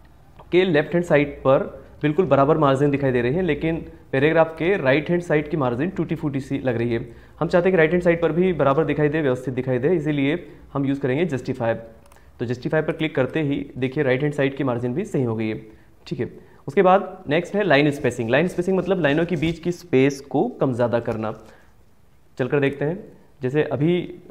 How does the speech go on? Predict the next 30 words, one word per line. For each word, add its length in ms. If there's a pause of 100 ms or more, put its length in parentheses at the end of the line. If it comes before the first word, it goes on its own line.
(100)
by 120
default 300
जो 280
spacing 360
है 80
वन 200
पॉइंट 220
वन 140
फ़ाइव 300
है, 300 (240)
हम 420
टू 100
पॉइंट 240
ज़ीरो 480 (400)
या 140
जो 220
भी 180
spacing 400
लेना 220
चाहें 300 (120)
ले 140
सकते 300
हैं। 200 (420)
तो 60
लाइनों 200
के 80
बीच 260
में 200
space 560
कम 200